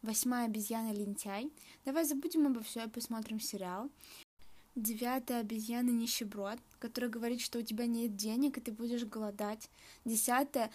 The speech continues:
на обжора, который говорит: «Давай поедим ещё, съедим тортик, пирожные» и так далее. Одиннадцатая — это доктор, который говорит, что ты труп, у тебя проблемы со здоровьем, у тебя болит нога и голова.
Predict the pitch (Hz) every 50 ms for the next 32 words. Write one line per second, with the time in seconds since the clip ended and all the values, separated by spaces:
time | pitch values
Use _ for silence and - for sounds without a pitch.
0 | - - - 240 233 226 - - 240 226 208 240 240 226 226 214 214 214 247 247
1 | - 254 240 - 240 240 226 220 226 233 233 240 247 214 226 220 226 233 233 233
2 | - 240 233 214 233 240 226 226 220 214 214 - 262 277 339 339 - 262 226 214
3 | 226 233 220 - 233 247 240 - - - - - 220 220 220 226 247 233 240 247
4 | 226 214 214 208 202 208 208 196 190 190 196 214 254 320 339 - - - - -
5 | - - - 233 214 233 285 294 302 302 - - - 240 233 226 - 240 220 202
6 | 220 214 196 202 - - 277 277 302 - - - - - - 240 214 262 247 254
7 | 240 226 240 247 262 254 - - - 254 240 - 254 220 - 247 240 277 285 277
8 | 254 214 - 220 214 208 - 226 214 214 214 214 208 208 - - 208 208 202 208
9 | 208 214 226 247 277 285 277 247 233 214 - - 220 208 196 208 202 202 - -
10 | 202 190 196 - 202 214 226 226 214 196 196 190 185 180 180 190 233 269 339